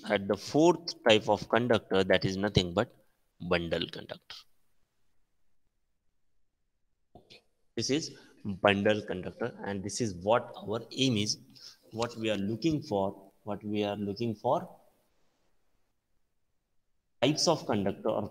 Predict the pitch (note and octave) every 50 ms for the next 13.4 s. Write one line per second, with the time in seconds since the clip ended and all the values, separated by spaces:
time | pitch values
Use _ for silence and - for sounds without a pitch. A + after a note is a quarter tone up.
0 | - - A2+ A2 A#2+ C3 C3 B2+ A2+ - A2+ B2+ - B2 C3 C3 - - - A#2+
1 | G#2 G2+ G2+ - - A2 G#2+ - - B2+ A2+ G2 F2+ E2+ E2 E2 F2+ F2+ E2+ D#2+
2 | - - _ _ _ - - A#2 - B2 F#2+ F#2 G2+ A2+ C3 D3 D3 C3+ C#3 C#3+
3 | C#3+ C#3 B2+ A#2+ B2 B2 B2 - D3+ D#3+ D#3+ D3 D3+ D#3 D#3+ - - - A#2+ A#2
4 | G#2+ F#2+ F2 - - - - - - F#3 F#3+ F3+ - - D3+ C3 B2 - C3+ C3
5 | B2+ - - - A#2+ A#2 A2 - - - - _ - - C#3+ D3 D3+ D3 C#3+ D#3+
6 | F#3+ F#3+ F#3 - - - - - _ _ _ _ _ _ _ _ _ _ _ _
7 | _ _ _ _ _ _ _ _ _ _ _ _ _ - A2 A2+ C3+ E3 E3 -
8 | - D3 C#3 C#3 D3+ C#3+ - - A2+ A2 A#2+ C3 B2+ - - E3+ D#3+ C#3 C3+ C#3+
9 | - B2 A#2+ A2+ A2 G#2+ G#2+ A2+ A#2 B2+ D#3+ F3 D#3+ - C#3 A#2 A2+ G2+ - A2
10 | G2+ G2 - G#2 G2+ F#2+ - G#2+ G2 F#2+ F#2 F#2 G#2 C3 - - - - - C3
11 | C3 - F3 F#3 F3 D3 B2 A2+ G#2+ G#2+ B2 D3+ F3 G#3+ G#3+ - - _ _ _
12 | _ _ _ _ _ _ _ _ _ - A2+ A2 A#2 A2+ G#2+ G#2 B2 B2+ B2 A#2+
13 | B2 A2+ G#2 G#2 A2+ C#3 D#3+ E3